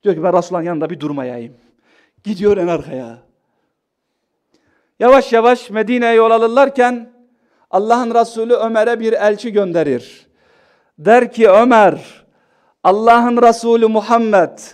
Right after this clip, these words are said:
sallallahu aleyhi ve sellem seni çağırıyor, vahiy geldi." Diyor ki, "Ömer, şimdi ayvayı yedik. Ha? Şimdi Allah Ömer'i nasıl zemmetti bakalım bir."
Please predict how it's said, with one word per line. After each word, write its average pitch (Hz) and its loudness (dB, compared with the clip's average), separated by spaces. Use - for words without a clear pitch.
sallallahu 226 2
aleyhi 226 2
ve 226 4
sellem 220 0
seni 220 -4
çağırıyor, 208 4
vahiy 185 0
geldi." 131 -6
Diyor 180 -2
ki, 175 -4
"Ömer, 165 -4
şimdi 156 -6
ayvayı 143 -2
yedik. - -14
Ha? 160 -14
Şimdi 190 -6
Allah 185 0
Ömer'i 190 0
nasıl 190 -4
zemmetti 175 -4
bakalım 156 -4
bir." 117 -12